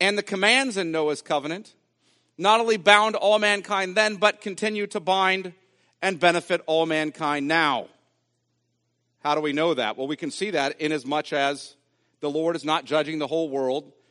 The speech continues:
by way of a flood presently. We have the rainbow as the continued sign of that promise, which we'll look at next week.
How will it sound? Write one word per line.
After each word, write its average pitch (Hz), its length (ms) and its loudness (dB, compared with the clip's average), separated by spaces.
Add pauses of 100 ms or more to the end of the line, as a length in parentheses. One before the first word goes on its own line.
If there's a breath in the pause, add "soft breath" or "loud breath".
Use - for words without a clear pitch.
(180)
by 156 220 4
way 170 160 4
of 185 100 0
a 196 40 -2
flood 214 380 4 (560)
presently. 127 680 -2 (1040)
We 147 120 0
have 156 180 2
the 170 80 -2
rainbow 165 480 4
as 151 400 2
the 165 120 -4
continued 156 640 -4
sign 170 380 2
of 151 80 -6
that 143 220 -2
promise, 185 400 -2
which - 160 -16
we'll 139 160 -6
look 147 180 -6
at 143 220 -2 (560)
next 151 280 -2
week. 165 320 -4